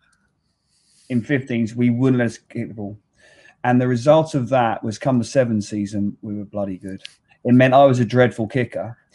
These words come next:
but what squeezed the result was we were some of the best decision makers, because naturally we'd done, and every team knew this at the time, and he was constantly, uh,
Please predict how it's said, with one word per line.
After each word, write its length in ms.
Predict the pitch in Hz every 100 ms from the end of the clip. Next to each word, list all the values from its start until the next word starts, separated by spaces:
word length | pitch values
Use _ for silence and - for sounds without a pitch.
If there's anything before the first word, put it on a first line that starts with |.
| - - -
but 140 | - 123
what 200 | 135 151 143 -
squeezed 500 | - 147 139 127 117 117
the 40 | 117
result 440 | 107 127 104 101 95 - - - - - -
was 460 | 120 113 107 - _ _ -
we 240 | 123 123
were 300 | 123 120 120
some 260 | - - 120
of 60 | 113
the 80 |
best 340 | 107 131 123 -
decision 420 | 120 - 113 110
makers, 520 | 104 101 110 104 - -
because 240 | 123 131
naturally 560 | 131 143 135 127 107 104
we'd 280 | 117 135 123
done, 460 | 113 110 110 104 95 _ _ _ _
and 140 | 123 156
every 180 | 196 127
team 240 | - 104
knew 180 | 117 113
this 180 | 104 104
at 80 |
the 60 | 98
time, 340 | 110 107 101 - _ - - - -
and 120 | 117
he 80 | 139
was 220 | 131 - - -
constantly, 560 | - 147 131 131 123
uh, 100 | 120